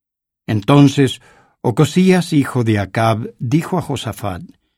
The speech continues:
"Vayan mis siervos con los tuyos en las naves". Pero Josafat no quiso. Y durmió Josafat con sus padres, y fue sepultado con sus padres en la ciudad de David, su padre.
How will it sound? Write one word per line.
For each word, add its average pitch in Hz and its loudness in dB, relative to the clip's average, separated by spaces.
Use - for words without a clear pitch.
"Vayan 143 2
mis 107 -4
siervos 113 -2
con 110 -4
los 101 -8
tuyos 113 -2
en 104 -2
las 104 -6
naves". 107 -6
Pero 127 -6
Josafat 127 0
no 135 4
quiso. - -14
Y 151 4
durmió 165 4
Josafat 104 -4
con 101 -4
sus 104 -8
padres, 104 -4
y 113 -6
fue 143 2
sepultado 139 2
con 120 0
sus 107 -6
padres 117 -2
en 123 0
la 117 0
ciudad 110 -2
de 110 -4
David, 107 -2
su - -8
padre. - -12